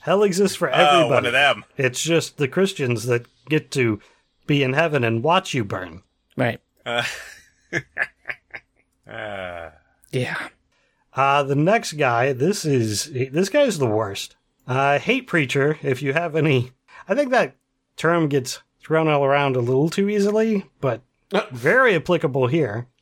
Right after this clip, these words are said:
Speaker 1: Pastor
Speaker 3: Oh.
Speaker 1: Aaron Thompson, uh, who said that, uh,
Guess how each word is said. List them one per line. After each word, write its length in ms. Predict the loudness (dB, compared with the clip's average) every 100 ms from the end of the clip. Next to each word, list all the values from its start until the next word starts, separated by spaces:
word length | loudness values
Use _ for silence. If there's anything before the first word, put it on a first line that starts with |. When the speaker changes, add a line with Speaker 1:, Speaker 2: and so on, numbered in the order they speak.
| _ -6
Speaker 1:
Pastor 440 | -2 0 4 2
Speaker 3:
Oh. 120 | 2 2
Speaker 1:
Aaron 360 | 2 2 0
Thompson, 680 | -2 -2 -2 0 -2 -2 -4 _ _ _ -4
uh, 320 | 0 2 2
who 180 | 2 0
said 420 | 2 4 4 2
that, 300 | 0 2 2
uh, 240 | 2 2